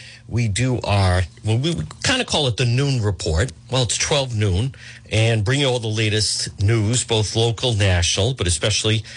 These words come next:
we, uh, we focus quite a bit on a lot of the local news and bring you up to speed. So good afternoon to everybody. We're, uh, just a little bit, everybody's slowly filing in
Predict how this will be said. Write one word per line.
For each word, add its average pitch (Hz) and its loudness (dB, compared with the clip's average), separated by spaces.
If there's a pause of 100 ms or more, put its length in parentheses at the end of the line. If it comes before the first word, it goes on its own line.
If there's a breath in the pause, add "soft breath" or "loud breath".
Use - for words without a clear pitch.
(300 loud breath)
we, 104 2
uh, 87 2 (240)
we 98 0
focus 95 0
quite 95 0
a 95 4
bit 98 -2 (400 loud breath)
on 101 4
a 95 2
lot 92 2
of 92 -2
the 95 2
local 101 0
news 98 0
and 98 0
bring 104 2
you 92 2
up 90 -4
to 95 -2
speed. 98 0
So 95 0
good 101 0
afternoon 113 0
to 104 2
everybody. 95 0
We're, 90 2 (720 loud breath)
uh, 85 2 (100)
just - -2
a 101 0
little 170 0
bit, 165 -4
everybody's 135 -2
slowly 151 0
filing 135 0
in 127 0